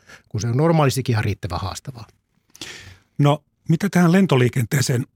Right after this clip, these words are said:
Speaker 2: <clears throat> sitten, jos, jos tuota, ö, valtio, eli eduskunta, hallitus, jos valtio on nyt sitä mieltä, että nyt tätä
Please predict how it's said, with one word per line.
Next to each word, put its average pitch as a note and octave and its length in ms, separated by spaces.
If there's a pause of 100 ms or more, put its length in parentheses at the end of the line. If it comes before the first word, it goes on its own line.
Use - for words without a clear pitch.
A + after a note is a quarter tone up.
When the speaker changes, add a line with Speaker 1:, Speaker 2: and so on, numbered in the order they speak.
(100)
Speaker 2:
<clears throat> G#3+ 180
sitten, C3+ 360
jos, B2 240 (1160)
jos B2 180
tuota, B2 280 (1200)
ö, G#2+ 40 (800)
valtio, C#3 420 (1200)
eli G2+ 240
eduskunta, G#2+ 440
hallitus, A#2 480 (360)
jos D3+ 160
valtio C#3+ 300
on A#2+ 60
nyt A2+ 100
sitä G#2+ 220
mieltä, G2+ 400
että G#2 200
nyt A2 200
tätä G2+ 320